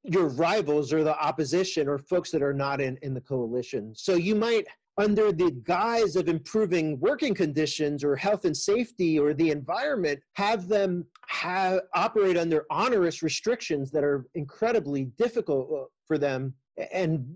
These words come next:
don't allow them to compete in the marketplace. Or, um, taxation that is irregular and, and targeted after certain companies,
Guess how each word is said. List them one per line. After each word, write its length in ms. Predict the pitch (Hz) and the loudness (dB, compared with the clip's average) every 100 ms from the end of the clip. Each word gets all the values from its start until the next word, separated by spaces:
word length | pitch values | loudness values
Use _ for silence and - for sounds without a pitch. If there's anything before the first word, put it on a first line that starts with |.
| 254 254 214 | -18 -18 -6
don't 240 | 147 196 220 | 0 2 2
allow 340 | 165 165 175 | 2 2 0
them 220 | 160 156 | 0 -2
to 160 | 143 147 | -2 -4
compete 500 | 139 139 - 185 170 | -4 -6 -2 0 0
in 60 | 143 | -2
the 80 | |
marketplace. 800 | 135 165 208 226 - 117 - - _ | -2 -2 -2 -4 -6 -10 -12 -20 _
Or, 420 | - 185 185 175 175 | 0 2 2 2 2
um, 420 | 170 170 151 147 _ - | 2 2 -2 -8 _ -6
taxation 920 | 185 185 - 202 220 294 - 170 156 | -2 0 0 0 2 2 2 0 2
that 180 | 147 151 | 0 2
is 300 | 151 131 - | 0 -2 -2
irregular 720 | 175 147 190 247 233 160 143 143 | -2 2 2 2 2 2 2 2
and, 100 | 143 | 0
and 240 | 160 147 | -4 -6
targeted 540 | - 180 226 202 151 139 | -2 2 2 2 2 0
after 340 | 147 - 147 | -2 -2 -4
certain 300 | 139 185 143 | -2 -2 -2
companies, 640 | 131 175 208 180 120 113 | -4 -4 0 0 -2 -4